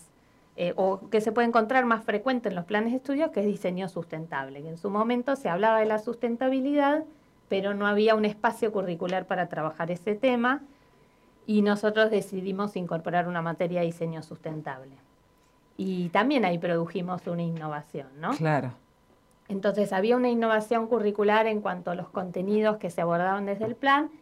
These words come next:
Speaker 1: pero también había una, digamos, una innovación en cuanto a pensar una carrera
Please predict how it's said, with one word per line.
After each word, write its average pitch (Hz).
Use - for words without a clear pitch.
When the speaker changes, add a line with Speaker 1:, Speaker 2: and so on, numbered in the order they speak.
Speaker 1:
pero 240
también 226
había 208
una, 202
digamos, 185
una 196
innovación 190
en 208
cuanto 180
a 180
pensar 185
una 226
carrera 226